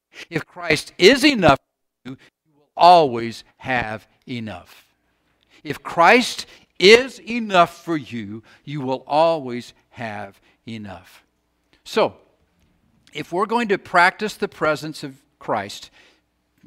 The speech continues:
don't forget this, "I'm with you always. I'll never leave you. I'll never forsake you." If we're going to practice the presence of Christ, how are we gonna do that? Practice the presence of Christ.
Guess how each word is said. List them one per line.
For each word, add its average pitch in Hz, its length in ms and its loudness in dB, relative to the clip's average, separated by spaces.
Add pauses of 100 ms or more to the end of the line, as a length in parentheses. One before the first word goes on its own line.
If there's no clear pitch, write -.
(280)
don't - 140 -10
forget 247 300 -4
this, 185 260 -2
"I'm 165 140 0
with 285 280 -2
you 202 400 -2
always. 202 680 2 (260)
I'll 139 100 -4
never 214 240 4
leave 269 220 2
you. 202 180 -2
I'll 151 120 0
never 180 240 0
forsake 240 500 -2
you." 151 140 -4 (160)
If 196 160 -2
we're 240 80 0
going 254 180 0
to 233 80 2
practice 233 500 -2
the 196 120 -4
presence 175 480 -4
of 135 80 -14
Christ, 135 420 -6 (480)
how 202 260 -6
are 254 40 -4
we 262 80 -6
gonna 254 160 -4
do 247 240 -6
that? - 420 -14 (1400)
Practice 208 500 -10
the - 120 -14
presence 117 480 -14
of 180 80 -16
Christ. - 540 -18